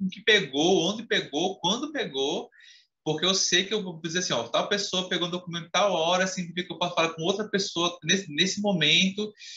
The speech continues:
em tal lugar, eu vou ter tal secretaria pra adiantar tal coisa, e depois de um, um esforço de três meses,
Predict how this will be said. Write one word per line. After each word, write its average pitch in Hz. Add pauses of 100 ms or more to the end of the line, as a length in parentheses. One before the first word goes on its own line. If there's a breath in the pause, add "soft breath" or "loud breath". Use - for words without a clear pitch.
(140 loud breath)
em 160
tal 175
lugar, 170
eu 175
vou 175
ter 175
tal 190
secretaria 202
pra 202
adiantar 185
tal 262
coisa, 214 (400 loud breath)
e 160
depois 180
de 196
um, 175
um 180
esforço 180
de 190
três 262
meses, 202